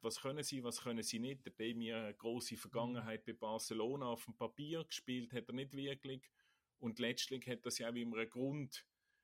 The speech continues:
Speaker 1: warum der Demir jetzt beim F C Basel spielt
Speaker 2: Mhm.
Speaker 1: und nicht beim F C Bayern München.
Speaker 2: Mhm.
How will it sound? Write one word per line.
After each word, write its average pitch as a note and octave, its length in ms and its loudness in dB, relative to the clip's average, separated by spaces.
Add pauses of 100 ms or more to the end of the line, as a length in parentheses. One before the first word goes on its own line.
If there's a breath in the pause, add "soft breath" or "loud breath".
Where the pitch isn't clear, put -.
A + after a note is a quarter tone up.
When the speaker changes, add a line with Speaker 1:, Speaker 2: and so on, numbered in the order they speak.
(140)
Speaker 1:
warum A#2+ 460 4
der G#2+ 180 4
Demir A#2 460 4
jetzt G#2 280 2
beim A2 140 0
F A2 200 -2
C - 120 -4
Basel C3 380 -2
spielt B2+ 440 0
Speaker 2:
Mhm. B2+ 200 -4 (480)
Speaker 1:
und A2+ 80 -2
nicht A2 160 -2
beim G#2 140 -2
F G#2+ 160 -6
C - 120 -4
Bayern G2+ 340 2
München. A#2 520 2
Speaker 2:
Mhm. B2+ 320 -10